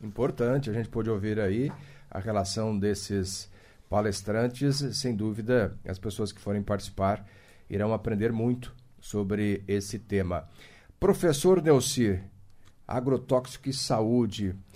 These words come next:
não tem andado junto? Tem que, as pessoas precisam ter mais consciência. O que que precisa mudar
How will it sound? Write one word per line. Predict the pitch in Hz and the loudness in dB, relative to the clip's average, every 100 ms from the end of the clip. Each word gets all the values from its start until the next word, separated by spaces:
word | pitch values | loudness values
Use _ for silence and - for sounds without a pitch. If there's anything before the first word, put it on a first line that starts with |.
| - - | -18 -6
não | 131 | -2
tem | 139 160 | 2 4
andado | 135 127 127 120 | 4 4 4 2
junto? | 98 135 135 - | 2 2 2 0
Tem | 104 131 131 | -2 -2 0
que, | 135 123 107 92 - - - | 2 2 2 0 -4 -18 -8
as | 101 | -6
pessoas | - 113 - 135 | -4 -2 0 -2
precisam | - - 135 | -2 -4 -4
ter | 117 131 | 0 0
mais | 120 117 - | 2 0 -2
consciência. | 123 113 - 131 131 | -4 -2 0 0 0
O | |
que | - | -4
que | - | -8
precisa | - 208 190 | -2 2 4
mudar | 185 151 127 120 85 - | 4 4 6 6 4 -2